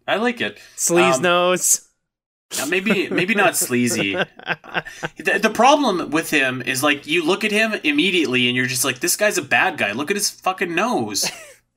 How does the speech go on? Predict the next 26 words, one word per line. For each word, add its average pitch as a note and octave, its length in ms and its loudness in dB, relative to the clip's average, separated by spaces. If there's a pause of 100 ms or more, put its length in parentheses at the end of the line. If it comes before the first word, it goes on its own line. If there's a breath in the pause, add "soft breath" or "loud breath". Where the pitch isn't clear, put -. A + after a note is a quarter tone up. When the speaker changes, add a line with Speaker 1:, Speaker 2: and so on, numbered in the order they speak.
(340 loud breath)
Speaker 2:
Well, F3 160 2
they, G#3+ 240 4
they F3+ 260 2
make A3+ 300 0
no E3+ 340 4
bones C#3 480 -2
about A#2+ 400 -2
it. A2 80 -12
They C#3+ 220 0
immediately D#3 600 0
tell C3+ 200 0
you B2+ 160 -2
that, G#2+ 240 -2
except - 340 -2
Link C3+ 320 -4
is B2 160 -4
just B2 240 -6
a B2 100 -2
dumbass. A#2 960 -2
<laughs> - 40 -16
And F3+ 120 -4
it's D3 200 -6
like, C3 140 2
Speaker 1:
Oh. B2 100 2
Speaker 2:
"All D3 80 0
right." B2+ 280 -2